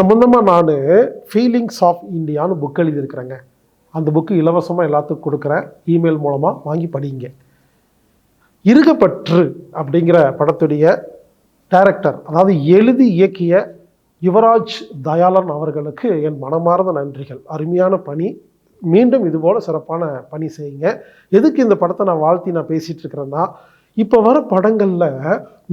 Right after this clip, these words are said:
நூத்துல தொண்ணூத்தஞ்சு சதவீத படங்கள் உதவாக்கிற தண்ட படங்கள், அடிதடி, சண்டை, கொலை, குத்து,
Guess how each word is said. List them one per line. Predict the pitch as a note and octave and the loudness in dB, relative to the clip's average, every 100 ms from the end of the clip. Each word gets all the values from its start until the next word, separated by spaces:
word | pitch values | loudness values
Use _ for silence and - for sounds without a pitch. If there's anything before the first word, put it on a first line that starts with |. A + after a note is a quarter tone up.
| F#3+ | 4
நூத்துல | C#4+ D#4+ - D4 C#4+ - | 4 2 2 2 0 2
தொண்ணூத்தஞ்சு | A#3 C#4+ D#4 E4+ E4 D4 C#4 | 4 6 4 4 2 0 0
சதவீத | C#4 - G3+ A3 A3+ G#3+ | -2 0 2 2 0 -4
படங்கள் | G#3 A3 F3+ G3+ F#3 E3+ F#3 G#3 E3 | -4 -4 -2 -2 0 -4 -4 -10 -8
உதவாக்கிற | F#3+ A#3 B3 B3 A3+ G#3 | -4 -2 -2 -2 -2 -2
தண்ட | D#3 E3+ G3 | -2 -2 -2
படங்கள், | E3 C#3 A#2 - _ _ _ _ _ _ _ _ _ _ - | -4 -10 -12 -20 _ _ _ _ _ _ _ _ _ _ -6
அடிதடி, | D#3+ E3+ E3+ E3 E3+ | -2 0 0 0 -2
சண்டை, | D#3+ D#3+ D#3+ D#3 D#3 | -4 -4 -2 -2 0
கொலை, | D#3 D#3+ D#3+ | 0 0 -2
குத்து, | E3 D#3 - D#3+ E3 - | -6 -10 -6 -6 -8 -16